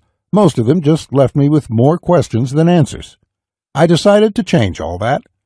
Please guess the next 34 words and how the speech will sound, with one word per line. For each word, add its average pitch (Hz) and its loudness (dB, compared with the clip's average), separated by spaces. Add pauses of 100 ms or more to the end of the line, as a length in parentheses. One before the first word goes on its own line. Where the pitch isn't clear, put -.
(220)
So, 180 2
to 143 -2
solve 170 -2
the 220 -4
problem, 117 -2 (160)
I've 113 -2
spent 156 -2
the 131 -4
last 139 0
twenty 160 0
years 107 0
putting 139 -2
together 147 0
a 113 -2
resource 170 0
that 143 0
is 139 0
unlike 185 0
anything 127 -2
you've 117 0 (120)
ever 190 2
seen 156 2
before. 131 -2 (440)
It 170 2
is 156 0
my 151 0
personal 220 -2
library 87 -2
of 123 -2
over 139 2
sixteen 202 -2
thousand 107 -2
plans 127 0
for 127 -4